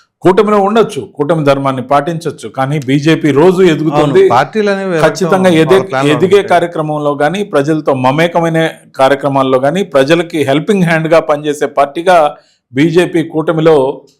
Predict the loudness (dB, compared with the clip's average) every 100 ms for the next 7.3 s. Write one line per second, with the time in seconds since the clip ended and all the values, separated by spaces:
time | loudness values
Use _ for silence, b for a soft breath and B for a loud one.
0 | _ B B B B -2 0 0 2 0
1 | 0 -4 -2 -2 0 -2 -4 -2 -2 -4
2 | -6 -2 2 2 2 0 0 -2 -6 -8
3 | -8 -8 -6 -4 -4 -6 -6 -2 0 0
4 | 0 -2 0 -2 -2 -2 0 0 0 -2
5 | -2 -2 -2 -2 -2 -2 -2 0 0 B
6 | B B B -4 0 2 2 2 0 0
7 | 0 -4 -10